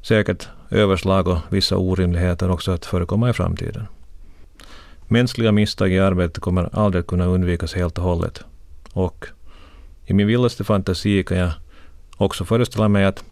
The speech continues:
situationer då någon låter sig påverkas i sina beslut på ett otillbörligt sätt, speciellt om evig kärlek eller evigt liv verkar ligga inom räckhåll, kan tänkas förekomma. Och eftersom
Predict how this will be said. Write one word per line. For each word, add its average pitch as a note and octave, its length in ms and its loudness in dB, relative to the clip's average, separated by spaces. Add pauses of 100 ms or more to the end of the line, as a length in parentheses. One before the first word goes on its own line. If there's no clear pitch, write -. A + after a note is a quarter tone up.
(600)
situationer F#2+ 600 0
då G#2+ 120 2
någon A#2 240 2 (120)
låter G2+ 220 0
sig F#2+ 120 0
påverkas F#2 640 0
i F2+ 40 -2
sina F#2 180 0
beslut F#2 460 0
på F#2 60 0
ett - 260 -6 (520)
otillbörligt F#2 760 0
sätt, - 380 -2 (800)
speciellt - 720 -2
om B2 140 0
evig A2 280 2
kärlek F#2+ 420 2
eller F#2 220 0 (380)
evigt F2+ 360 0
liv F#2 280 0 (220)
verkar F2+ 260 -2
ligga F#2 240 -2
inom F2+ 160 -2
räckhåll, F2+ 420 -4 (640)
kan F2+ 180 0
tänkas A#2 280 0
förekomma. - 500 -6 (1600)
Och A2+ 100 2
eftersom G#2+ 440 0